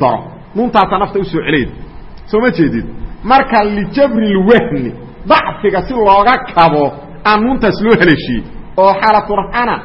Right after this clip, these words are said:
alifkay ka dambaydaa. Xaalatu nasbiyo xaalatu jarna ya-day ka dambaydaa. Ya-daasna waxaa caan u ku tahay maftuux maa qablaha weeye. Nuuntuna mar walba iska kasrisan tahay,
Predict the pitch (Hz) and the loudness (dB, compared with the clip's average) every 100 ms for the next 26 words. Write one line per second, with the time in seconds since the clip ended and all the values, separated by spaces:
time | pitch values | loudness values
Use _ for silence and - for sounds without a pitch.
0 | - - - 233 175 170 175 143 135 127 | -12 -2 2 2 0 0 0 -2 -4 -4
1 | 113 92 - - - - 208 247 277 254 | -6 -8 -10 -12 -12 -4 2 6 6 4
2 | 226 214 226 233 214 208 170 190 160 277 | 0 -4 -2 -2 2 2 0 -6 0 2
3 | 294 208 165 131 - - 180 294 262 214 | 2 0 -4 -6 -10 -4 0 0 2 2
4 | 185 - 185 185 175 165 143 131 107 - | 2 0 0 -2 -2 -2 0 -2 -4 -10
5 | - 160 208 226 190 208 220 - 202 202 | -8 -2 0 0 2 4 4 0 -4 -2
6 | 202 185 - 247 240 196 277 - - 285 | 0 -2 -2 -2 0 -2 -6 -6 -6 -2
7 | 294 247 208 190 147 - - - 170 - | 0 4 6 6 2 -4 -12 -4 -4 -2
8 | 240 165 151 139 175 147 135 113 101 - | -4 -4 -4 -2 -2 0 -2 -2 -6 -10
9 | - 180 277 285 190 220 339 185 160 135 | -12 -4 -2 -2 -2 -2 -2 -2 -2 -4
10 | 175 156 139 135 156 147 127 | -4 -4 -4 -6 -6 -4 -6